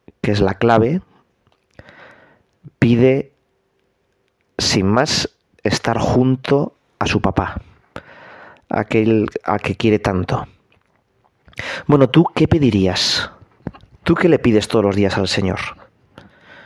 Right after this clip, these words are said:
Nosotros como cristianos, pues, le podríamos decir esa respuesta que le dijo Santiago y Juan: "¿Qué buscáis?".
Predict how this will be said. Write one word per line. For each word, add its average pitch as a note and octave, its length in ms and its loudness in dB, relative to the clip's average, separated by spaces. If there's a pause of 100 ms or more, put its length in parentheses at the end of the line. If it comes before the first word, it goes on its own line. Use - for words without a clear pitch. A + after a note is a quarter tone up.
(440)
Nosotros A2 340 2
como B2+ 200 2
cristianos, C3 840 0 (1500)
pues, - 920 -2 (1200)
le A#2+ 140 0
podríamos A#2 440 4
decir D3 420 2 (420)
esa - 340 2
respuesta A#2 600 0
que A#2+ 100 -2
le G2+ 100 2
dijo G2 640 0 (400)
Santiago G2+ 480 0
y F#2+ 40 2
Juan: F2 360 -6 (1200)
"¿Qué D#3 140 2
buscáis?". - 760 -2